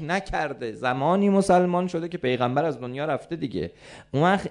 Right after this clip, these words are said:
ایشون می‌شه جزو سه نفر، سه رکنی که اجازه دارن حدیث نقل کنن. بقیه دهنها بسته،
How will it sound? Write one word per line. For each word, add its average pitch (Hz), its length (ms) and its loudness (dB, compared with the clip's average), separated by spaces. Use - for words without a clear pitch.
ایشون 160 580 0
می‌شه 131 440 -2
جزو 120 420 -4
سه 117 220 -6
نفر، 113 400 0
سه 110 280 -4
رکنی 175 540 4
که 190 240 0
اجازه 120 400 0
دارن 165 440 -2
حدیث 110 420 -4
نقل 87 320 -10
کنن. 82 500 -18
بقیه 127 560 2
دهنها 123 760 0
بسته، 165 920 4